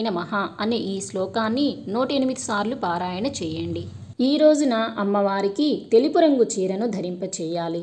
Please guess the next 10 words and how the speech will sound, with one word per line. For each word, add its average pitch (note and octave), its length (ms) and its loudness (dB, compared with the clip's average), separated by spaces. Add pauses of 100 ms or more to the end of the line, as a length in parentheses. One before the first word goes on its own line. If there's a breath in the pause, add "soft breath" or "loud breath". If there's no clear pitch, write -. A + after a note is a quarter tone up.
(400 loud breath)
ఈ - 20 2 (100)
రోజున C#4+ 320 4 (340)
అమ్మవారిని G#3+ 640 0 (240)
తెలుపు B3 320 4
రంగు B3+ 260 2
పుష్పాలతో F#3+ 580 -2 (120)
పూజించాలి. F3 720 -2 (380 loud breath)
అలాగే B3 400 4 (320)
అమ్మవారికి A3+ 680 2 (360)
దద్దోజనాన్ని, G3 920 4